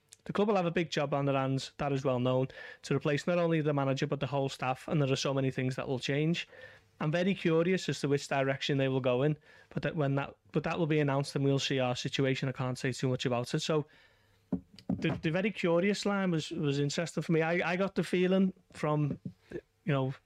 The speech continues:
talking to him and, and hearing from him yesterday that it was more, not so much from his end. It was more, "Well, I've gotta, I've gotta see what, what the club wanna do, what the, the new regime wanna do," as opposed to him just saying, "Oh yeah, I'm gonna be staying, no problem,"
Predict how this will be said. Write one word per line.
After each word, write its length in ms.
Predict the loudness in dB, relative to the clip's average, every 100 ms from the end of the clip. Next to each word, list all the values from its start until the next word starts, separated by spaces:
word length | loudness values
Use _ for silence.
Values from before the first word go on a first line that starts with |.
| _ -4
talking 320 | -2 0 0
to 180 | 2 2
him 120 | 4
and, 140 | 2
and 160 | 0 0
hearing 280 | 2 2 0
from 220 | 0 2
him 40 |
yesterday 400 | 0 0 2 4
that 200 | 4 2 -2 -20 -20 _ -20 -20 -16 -12 -4
it 160 | -2 0
was 140 | 2
more, 540 | 4 4 4 4 2 0 -10 -14 _ _ -20 -20 _ _ _ _ -16 -14 -14 -16 -20 0
not 280 | 4 4 4
so 120 | 0
much 360 | 2 0 -2 -6 -8
from 220 | -4 0
his 180 | 0 0
end. 260 | 2 2 0
It 80 |
was 120 | 0 2
more, 340 | 2 0 -2 -4
"Well, 220 | 0 2
I've 260 | 2 -2 -2
gotta, 240 | 0 0 -4 -14
I've 180 | -10 -4
gotta 200 | -2 -2
see 200 | 0 0
what, 220 | 0 -2 _
what 160 | -6 -6
the 80 | -2
club 200 | -2 2
wanna 200 | 2 2
do, 160 | 2
what 160 | 0 -2
the, 200 | -6 -4
the 80 | -2
new 160 | 0 2
regime 400 | 0 0 0 2
wanna 160 | 2
do," 160 | 2 0
as 160 | -2
opposed 280 | -4 -2 -2
to 60 | -2
him 200 | -2 0
just 160 | 0
saying, 200 | 0 0
"Oh 140 | 0 0
yeah, 120 | 0
I'm 120 | 0
gonna 120 | -2
be 120 | -2 -4
staying, 260 | -4 -2
no 140 | -2 0
problem," 320 | 0 0